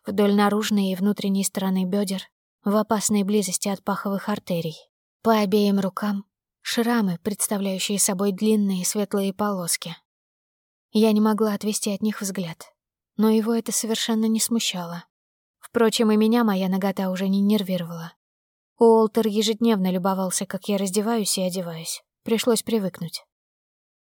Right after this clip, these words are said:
Закрыла глаза и будто увидела тот день, когда впервые оказалась в этом доме. Тогда меня накачали лекарствами, а позже, когда я больше не могла сопротивляться, меня осмотрела женщина, назвавшаяся врачом.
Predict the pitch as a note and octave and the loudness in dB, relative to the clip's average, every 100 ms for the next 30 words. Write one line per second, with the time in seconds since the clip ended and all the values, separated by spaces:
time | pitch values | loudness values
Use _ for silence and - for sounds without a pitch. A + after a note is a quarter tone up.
0 | _ _ _ _ _ _ - G#3 G#3+ A3 | _ _ _ _ _ _ -2 2 2 2
1 | A3+ G3 F#3+ G#3+ G#3 G#3 A3 F#3 G3 - | 2 2 2 2 2 2 0 0 -4 -2
2 | G#3 G#3 G#3+ G3 F#3 F#3 G#3 F#3+ G#3 A3+ | 0 0 0 0 0 0 -2 0 2 2
3 | G#3 G3 F#3+ F#3+ A3 G#3+ A3+ F#3 E3+ F3+ | 2 -2 -2 -2 -2 0 0 0 -4 -6
4 | E3+ E3+ - F#3 F#3 F#3 F#3 E3 D#3+ - | -6 -4 -2 -2 -2 -2 -2 -4 -8 -12
5 | _ _ _ _ _ - A3+ A#3 A3+ G#3+ | _ _ _ _ _ -2 2 4 4 4
6 | G#3+ G#3 G3+ G#3+ G3+ G3+ G3+ A3+ A3 - | 4 2 0 0 0 0 0 -2 -2 -4
7 | F3+ F3 E3+ _ _ G3+ F#3+ A#3 A#3+ G3 | -4 -6 -8 _ _ -2 0 2 0 -2
8 | F#3 F3 F#3+ F#3 F#3+ - G3 G3 G3 F#3+ | -4 -4 -2 -2 -2 -2 0 2 2 0
9 | F3+ G3+ F#3 G#3 F#3+ F3+ - F3 E3+ _ | -2 -4 -4 -4 -4 -4 -6 -8 -12 _
10 | _ _ - G#3+ A3 G#3+ G#3 A3 A3 G#3+ | _ _ 0 4 4 4 2 2 2 0
11 | G3+ G3 A#3+ - F3+ F3 F#3 F#3+ F#3 - | 0 0 0 0 -4 -4 -2 -2 -4 -4
12 | F#3 F3 F#3+ G3 G3 F3+ D#3+ | -2 -2 -2 -2 -2 -4 -8